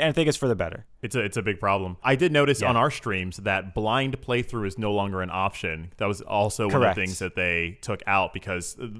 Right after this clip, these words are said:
Speaker 2: the, just the term of using blind and not its actual sense is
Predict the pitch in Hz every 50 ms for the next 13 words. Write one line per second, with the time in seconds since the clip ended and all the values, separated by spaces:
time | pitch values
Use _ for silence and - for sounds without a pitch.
0 | - - 131 113 123 - - - - _ _ - - 123 - 147 127 - 131 135
1 | 127 120 101 110 117 113 113 107 104 92 104 95 95 95 98 92 95 92 95 92
2 | 92 92 90 - - 98 92 - - - 104 98 92 90 - - - 98 90 107
3 | 131 - - - - - - - _ - 101 101 95 85